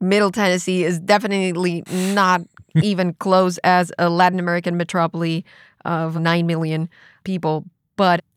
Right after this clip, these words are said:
Speaker 1: it was kind of fun. I actually enjoyed it. I've never lived in a, in an extremely small town,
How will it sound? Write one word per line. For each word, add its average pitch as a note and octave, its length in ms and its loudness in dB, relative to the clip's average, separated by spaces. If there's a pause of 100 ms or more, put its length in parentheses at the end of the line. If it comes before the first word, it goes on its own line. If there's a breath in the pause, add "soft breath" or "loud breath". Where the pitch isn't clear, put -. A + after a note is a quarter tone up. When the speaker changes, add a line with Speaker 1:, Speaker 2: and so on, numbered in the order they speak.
Speaker 1:
it D4+ 100 0
was B4 100 2
kind B4 220 0
of G4 80 -2
fun. G3 240 2
I A#3 80 0
actually A#3+ 380 -2
enjoyed F3 360 0
it. F#3+ 120 0
I've F#3+ 200 0
never F#3+ 260 0
lived F3 300 -4
in F3+ 100 -2
a, F3 160 0
in F3+ 100 -4
an E3+ 200 -4
extremely F3+ 600 -2
small F#3 500 4 (160)
town, F#3 420 -2